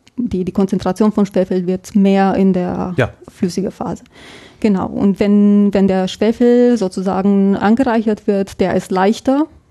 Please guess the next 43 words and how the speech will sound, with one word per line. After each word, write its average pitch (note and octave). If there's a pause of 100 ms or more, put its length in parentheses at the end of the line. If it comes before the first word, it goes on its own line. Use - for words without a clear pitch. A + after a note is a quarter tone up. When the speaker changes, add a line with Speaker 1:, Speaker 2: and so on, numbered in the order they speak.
(120)
Speaker 1:
und G3+
dann G3
kann G3+
nach F#3+
oben F#3+
steigen F#3+
sozusagen, F#3
also F3+
wenn F#3
der F#3+
Kern F#3+
von -
innen F#3
nach F3
außen -
ausfriert. -
Speaker 2:
Mhm. A2 (260)
Speaker 1:
Ja, F#3+
und F#3+
der F3+
kann F#3+
nach F3+
oben F#3+
steigen. F#3+
Da-, F3
dadurch G3
entstehen G3
wiederum A3
solche G3
Speaker 2:
Aber A2+
warum A#2
sollte B2+
er A#2
Speaker 1:
Bewegungen. G2+
Speaker 2:
von G#2+
innen B2
nach G#2+
außen C#3
ausfrieren? G#2
Weil F2+
ist G#2+
es G#2
nicht -